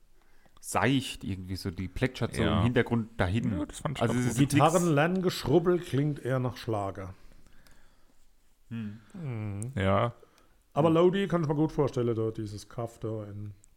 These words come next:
Speaker 2: Das ist vielleicht so
Speaker 3: Central
Speaker 2: ähnlich,
Speaker 3: Valley.
Speaker 2: vielleicht so ähnlich wie Lompoc, wo wir im Walmart
Speaker 1: Ja,
Speaker 2: waren.
Speaker 1: ja, Lompoc
Speaker 3: Ja.
Speaker 1: war
Speaker 3: Ja.
Speaker 2: Da haben wir einen
Speaker 1: Kann man
Speaker 2: blauen
Speaker 1: empfehlen.
Speaker 2: Donut auf dem Parkplatz gegessen.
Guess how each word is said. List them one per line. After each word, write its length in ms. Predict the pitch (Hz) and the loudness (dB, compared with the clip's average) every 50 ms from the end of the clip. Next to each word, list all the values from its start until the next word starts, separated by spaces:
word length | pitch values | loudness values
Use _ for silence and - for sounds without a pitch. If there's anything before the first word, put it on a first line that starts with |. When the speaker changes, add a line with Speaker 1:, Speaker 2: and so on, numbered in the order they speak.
| - - - | -20 -6 -4
Speaker 2:
Das 80 | - 95 | -4 -2
ist 40 | - | 0
vielleicht 240 | - 113 101 98 - | 2 4 4 4 4
so 80 | - 123 | 4 2
Speaker 3:
Central 140 | 101 110 | 2 2
Speaker 2:
ähnlich, 160 | 120 117 113 110 | 2 0 0 0
Speaker 3:
Valley. 320 | 117 113 113 110 110 110 | 0 0 0 -2 -4 -4
Speaker 2:
vielleicht 260 | - - 107 104 - - | 0 2 2 2 2 2
so 100 | - - | 0 0
ähnlich 240 | 110 110 113 - | 0 0 0 -2
wie 60 | - 107 | 0 2
Lompoc, 760 | 101 104 117 143 170 170 - - - 98 - - - - - - | 4 6 6 4 4 0 -4 -2 -2 -2 -2 -2 -8 -12 -8 -4
wo 200 | 101 92 92 87 | -2 -2 0 2
wir 140 | 98 92 | 2 2
im 160 | 92 90 87 92 | 2 0 -2 0
Walmart 380 | 92 110 120 - 82 78 - | 0 0 2 0 0 -2 0
Speaker 1:
Ja, 20 | - | 0
Speaker 2:
waren. 180 | 82 82 82 80 - | 0 0 -2 -2 -2
Speaker 1:
ja, 220 | 127 - - - - - - | -4 -4 -4 -6 -10 -8 -2
Lompoc 340 | 117 135 147 160 151 143 | 2 4 4 4 4 2
Speaker 3:
Ja. 120 | - - 127 | 0 -2 -2
Speaker 1:
war 260 | 127 131 135 135 131 - - | -2 -2 -4 -8 -10 -8 -6
Speaker 3:
Ja. 180 | 151 165 160 - - - - - - - - - | -4 -4 -6 -8 -14 -20 -20 -20 -20 -20 -18 -8
Speaker 2:
Da 80 | - 101 | -4 -2
haben 80 | 104 107 | 0 2
wir 40 | |
einen 80 | 107 95 | 0 2
Speaker 1:
Kann 100 | - 123 | 6 8
man 80 | 104 110 | 8 8
Speaker 2:
blauen 100 | 131 127 | 8 6
Speaker 1:
empfehlen. 220 | 185 - - 117 | 4 4 4 6
Speaker 2:
Donut 220 | 135 143 135 104 - | 6 6 4 4 4
auf 160 | 85 - - | 2 -2 -2
dem 100 | - 98 | -2 0
Parkplatz 340 | 101 110 - - 95 - - | 0 0 0 -2 -4 -4 -6
gegessen. 420 | - - - 85 - - - 80 | -10 -10 -10 -10 -10 -10 -10 -12